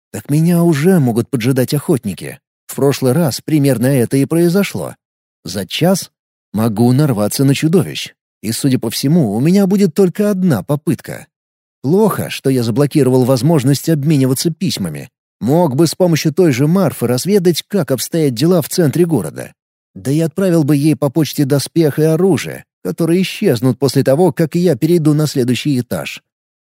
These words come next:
Разрушив алтарь и оставив сундук, переместился на двенадцатый уровень. В нос сразу же ударил запах тухлятины.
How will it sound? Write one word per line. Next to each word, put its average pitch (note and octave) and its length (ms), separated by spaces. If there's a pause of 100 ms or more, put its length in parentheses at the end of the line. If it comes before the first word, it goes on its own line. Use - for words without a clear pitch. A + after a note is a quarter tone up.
(640)
Разрушив A#2+ 600
алтарь C3+ 480
и A2+ 80
оставив C#3+ 460
сундук, C#3+ 560
переместился G3+ 800
на D#3 120
двенадцатый D3+ 560
уровень. E2+ 440 (720)
В D#2+ 140
нос D#3+ 260
сразу D3 460
же C3+ 120
ударил C3+ 420
запах B2 380
тухлятины. G#2 680